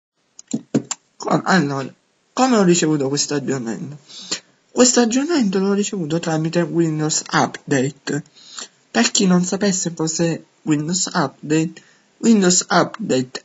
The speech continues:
è un servizio che dà la Microsoft che in automatico, quando il computer è connesso in-, a internet,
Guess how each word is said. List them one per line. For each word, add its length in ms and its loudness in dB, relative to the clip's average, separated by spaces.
è 140 2
un 180 0
servizio 960 0
che 220 -4
dà 340 -2
la 180 -4
Microsoft 800 -2
che 360 2
in 180 0
automatico, 920 2
quando 300 0
il 100 -6
computer 480 -2
è 160 -6
connesso 640 -4
in-, 420 -4
a 160 -2
internet, 920 -2